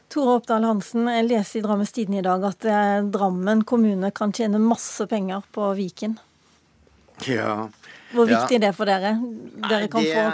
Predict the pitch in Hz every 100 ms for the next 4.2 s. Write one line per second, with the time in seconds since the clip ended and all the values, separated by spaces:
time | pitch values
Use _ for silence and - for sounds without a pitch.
0 | 147 196 - - 214 196 208 214 208 202
1 | 196 208 214 220 220 202 180 185 190 185
2 | 190 196 190 233 226 - - - 107 127
3 | 143 151 170 127 135 113 123 147 117 113
4 | - 127